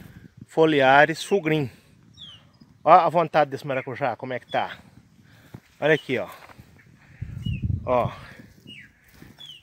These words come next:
A gente vê que é geral. Olha só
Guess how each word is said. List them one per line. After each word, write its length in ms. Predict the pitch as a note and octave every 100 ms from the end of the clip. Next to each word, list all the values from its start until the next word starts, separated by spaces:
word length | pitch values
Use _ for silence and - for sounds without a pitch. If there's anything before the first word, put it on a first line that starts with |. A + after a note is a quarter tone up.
| - -
A 40 |
gente 180 | B2+ D3+
vê 160 | D3
que 100 | D#3
é 80 | F3
geral. 500 | D#3+ G#3+ E3 C3+ F#2 - - _ _ _ _ _ - _ _ - - - _ _ _ _ _ _ - _ -
Olha 280 | C#3 D3
só 360 | C3+ C#3 G2+ -